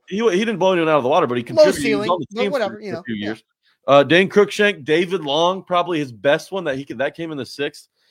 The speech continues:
Speaker 1: But Velus Jones Junior, you know, at U S C,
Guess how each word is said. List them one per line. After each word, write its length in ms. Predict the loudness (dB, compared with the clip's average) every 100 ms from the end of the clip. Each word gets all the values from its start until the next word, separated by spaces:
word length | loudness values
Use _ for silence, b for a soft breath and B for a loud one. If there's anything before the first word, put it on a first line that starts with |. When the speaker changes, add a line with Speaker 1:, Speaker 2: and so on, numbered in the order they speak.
| _ _
Speaker 1:
But 140 | -6 -6 _ _ _
Velus 300 | -2 -2 -2
Jones 260 | -6 -8 -8
Junior, 440 | -8 -6 -6 -8 _
you 120 | -8
know, 100 | -6
at 200 | -4 -6 -6
U 160 | 0
S 160 | 0 -2
C, 420 | -8 -6 -6 -10